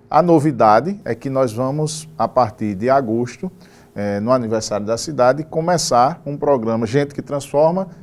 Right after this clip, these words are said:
na cidade, ou seja, na rua. Existem empreendedores que estão ocultos,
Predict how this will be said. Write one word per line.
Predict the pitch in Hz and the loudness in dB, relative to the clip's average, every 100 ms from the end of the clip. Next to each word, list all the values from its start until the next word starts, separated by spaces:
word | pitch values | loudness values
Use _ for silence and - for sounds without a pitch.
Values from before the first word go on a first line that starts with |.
| - - | -18 -4
na | 123 151 | 2 2
cidade, | 151 147 107 92 | 2 -2 -2 -2
ou | 107 | -6
seja, | - 98 110 | -8 -8 -6
na | 123 | -6
rua. | 160 127 98 92 - - - _ | -4 -4 -6 -8 -14 -20 -20 _
Existem | 208 127 131 143 | -2 2 2 0
empreendedores | 143 156 156 160 147 160 170 | -4 -4 -2 -2 0 -2 -4
que | 185 | -10
estão | - 196 | -6 -2
ocultos, | 233 - 123 117 - - | -2 -2 -4 -4 -8 -20